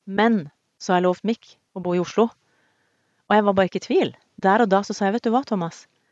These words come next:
Jeg tror det betyr så mye for deg akkurat nå, det vennskapet du har med Mick.» Jeg husker den samtalen som det var i går, det ble helt sånn klump i maven når du sier det. Fordi at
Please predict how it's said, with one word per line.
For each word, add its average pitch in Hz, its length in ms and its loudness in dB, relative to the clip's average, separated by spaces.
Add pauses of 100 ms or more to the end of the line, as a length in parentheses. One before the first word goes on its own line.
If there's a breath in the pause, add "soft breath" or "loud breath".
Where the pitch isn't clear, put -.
(100)
Jeg 208 140 -4
tror 240 140 0
det 226 120 2
betyr 214 320 -2
så - 160 -4 (120)
mye 165 160 -4
for 185 120 -6
deg - 120 -6
akkurat 185 280 -4
nå, 226 160 2
det 190 140 0
vennskapet 170 420 -6
du 175 60 -2
har 160 100 -6
med 170 120 -4
Mick.» - 280 -4 (560)
Jeg 202 100 -4
husker 220 320 -2
den 180 160 0
samtalen 160 320 -2
som 165 140 -8
det 160 80 -4
var 165 100 0
i 165 80 -2
går, 180 140 -2
det 180 80 -4
ble 180 80 0
helt 170 100 -2
sånn 175 160 -8
klump 165 380 -6
i 175 80 -4
maven 160 340 -2
når 165 140 -4
du - 20 -4
sier 165 300 -2
det. 226 80 -2 (800 soft breath)
Fordi 214 160 4
at - 160 -12